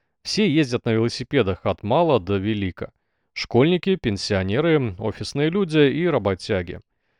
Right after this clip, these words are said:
Всего в Амстердаме на тот момент, э, насчитывали семьсот тысяч велосипедов.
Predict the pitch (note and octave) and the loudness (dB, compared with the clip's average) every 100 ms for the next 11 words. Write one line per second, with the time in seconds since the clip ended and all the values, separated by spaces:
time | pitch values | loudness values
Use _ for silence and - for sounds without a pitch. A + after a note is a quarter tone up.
0 | _ - - C#3+ A2+ G3 G3+ D3 - C3 | _ -6 0 2 4 2 4 0 0 -2
1 | G#2 C3 D#3+ D3+ B2 G#2+ G2+ G#2+ A2+ A2 | 2 2 2 2 0 0 -2 -4 -2 -2
2 | A2 D3 C#3 - G#2 G2+ F#2+ G2 - B2 | 0 -2 -4 -4 0 0 -2 -4 -6 -6
3 | B2 A2 G2 - G#2+ G2 - C3 - A#2+ | -4 -2 -4 -4 -6 -6 -4 -4 -4 -8
4 | - G#2 - G2+ G2+ - A#2+ B2+ G#2 F2+ | -8 -10 -6 -4 -4 -6 -8 -2 -2 -2